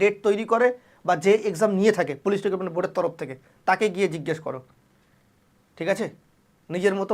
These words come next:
মন, মন গড়া কথা বলে দেয়, ঠিক আছে? যে বলে তোমাকে এই জিনিসগুলো ঢুকিয়েছে মাথার মধ্যে, তাকে বলো। পড়াশোনা করার ইচ্ছা থাকলে ক্লাসটা ফলো করো, নাহলে ক্লাস থেকে বেরিয়ে যাও।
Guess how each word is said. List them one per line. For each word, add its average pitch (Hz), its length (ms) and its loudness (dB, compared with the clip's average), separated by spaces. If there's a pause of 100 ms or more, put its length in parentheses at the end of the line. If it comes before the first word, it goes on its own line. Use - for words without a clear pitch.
(100)
মন, 196 120 -2 (380)
মন 196 100 2 (100)
গড়া 190 220 4
কথা 185 160 -2 (100)
বলে 180 180 0
দেয়, 208 120 0 (220)
ঠিক 175 180 -6
আছে? 208 120 -4 (500)
যে 170 160 0 (100)
বলে 190 220 4
তোমাকে 196 240 -4
এই 196 40 -8 (220)
জিনিসগুলো 185 360 -2
ঢুকিয়েছে 180 320 -2
মাথার 175 160 0
মধ্যে, 196 180 -8
তাকে 165 200 -4
বলো। 131 120 -8 (600)
পড়াশোনা 180 320 0
করার 196 180 4
ইচ্ছা 190 140 -6
থাকলে 196 160 -2 (120)
ক্লাসটা 165 340 2
ফলো 170 200 2
করো, 233 120 2 (100)
নাহলে 156 200 -4
ক্লাস 156 180 -2
থেকে 143 160 -6
বেরিয়ে 131 200 -10
যাও। 135 80 -16